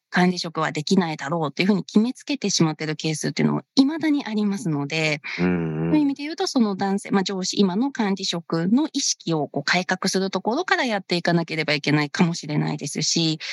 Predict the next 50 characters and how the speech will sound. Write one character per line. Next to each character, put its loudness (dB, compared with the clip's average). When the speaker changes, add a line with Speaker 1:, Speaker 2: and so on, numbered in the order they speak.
Speaker 1:
あ 2
の、 6
本 2
当 -2
に 2
こ -8
う -14
会 -2
社 0
の 2
フ -8
ェ -2
ー -2
ズ、 -2
課 0
題 0
感 0
に 0
合 -4
わ -2
せ -6
て -2
女 -2
性 0
活 -4
躍 0
の 0
そ -6
の 2
施 -2
策 -2
っ -6
て -2
い -4
か 2
よ 2
う 2
に 4
も、 -4
あ 4
の、 4
広 -4
げ 4
ら 2
れ 0
る -2
と -2
い 2
う -2
か、 0